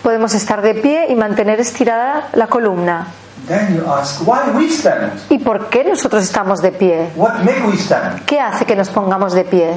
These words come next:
Speaker 2: Because somebody said, "Please stand up," or
Speaker 1: ¿Es que
Speaker 2: what?
Speaker 1: alguien nos ha dicho, "Por favor, levántate"?
Speaker 2: Why cows not stand up?
Speaker 1: Ponte de pie. ¿Por qué las vacas no van de
Speaker 2: Why
Speaker 1: pie?
Speaker 2: we stand up?
Speaker 1: ¿Por qué nosotros podemos estar de pie?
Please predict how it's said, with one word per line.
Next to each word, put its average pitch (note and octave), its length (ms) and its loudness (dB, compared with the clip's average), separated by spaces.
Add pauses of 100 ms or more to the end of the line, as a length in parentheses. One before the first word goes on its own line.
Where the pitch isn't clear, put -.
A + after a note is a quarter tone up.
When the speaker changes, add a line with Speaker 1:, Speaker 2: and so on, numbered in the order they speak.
Speaker 2:
Because F3 240 -4
somebody E3 400 2
said, D#3+ 180 -4
"Please F3 240 -2
stand G3 220 0
up," D4+ 280 0
or C3+ 160 2
Speaker 1:
¿Es G#3 60 0
que - 40 4
Speaker 2:
what? B3+ 80 4
Speaker 1:
alguien A#3 220 2
nos A3 120 0
ha A3 80 0
dicho, G3+ 220 0
"Por G3+ 120 0
favor, A3 280 0
levántate"? G3+ 680 0
Speaker 2:
Why F3+ 200 2 (200)
cows A3+ 340 2
not D#3+ 260 -2
stand C#3+ 300 0
up? - 60 2
Speaker 1:
Ponte C#4+ 280 0
de G#3 140 2
pie. G3+ 180 2
¿Por G#3 240 -2
qué C#4+ 100 2
las B3+ 300 -2
vacas G#3+ 440 0
no A3 260 2
van F#3 200 0
de F3+ 80 4
Speaker 2:
Why A#3 220 2
Speaker 1:
pie? G#3 120 0
Speaker 2:
we - 80 -4
stand - 340 -2
up? - 260 -6
Speaker 1:
¿Por G#3 120 0
qué G#3+ 120 2
nosotros C4 420 0
podemos A3+ 320 0
estar G#3+ 240 -2
de G3+ 140 2
pie? F#3+ 320 0